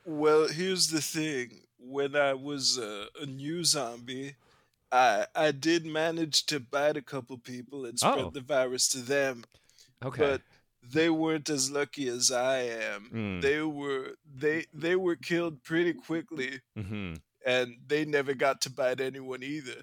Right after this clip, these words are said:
Speaker 1: So I'm the
Speaker 2: Oh,
Speaker 1: only
Speaker 2: wow.
Speaker 1: one left.
Speaker 2: And, and then you became a pacifist, so no more biting.
Speaker 1: No more biting
Speaker 2: No more
Speaker 1: for,
Speaker 2: biting.
Speaker 1: for me.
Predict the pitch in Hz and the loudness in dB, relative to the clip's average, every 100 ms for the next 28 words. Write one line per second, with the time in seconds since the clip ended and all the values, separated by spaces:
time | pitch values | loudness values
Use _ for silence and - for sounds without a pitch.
0 | - - - 113 139 147 139 139 151 165 | -8 -2 -2 0 0 0 -2 -4 -2 -4
1 | 156 160 160 156 139 - - - _ - | -2 -4 0 0 0 -4 -6 -12 _ -4
2 | 110 110 113 113 110 101 101 107 87 - | -2 0 0 0 0 -2 -2 -4 -6 -4
3 | 92 85 - - - - 80 85 85 80 | -4 -4 -10 -12 -8 -6 -6 -6 -6 -8
4 | 78 76 67 - - _ _ 127 131 147 | -8 -10 -12 -16 -20 _ _ -4 0 0
5 | 156 165 135 147 139 160 160 170 165 156 | 0 -2 0 2 2 -2 -10 -8 -4 -4
6 | 151 - 180 170 165 131 | -4 -8 -10 -6 -6 -8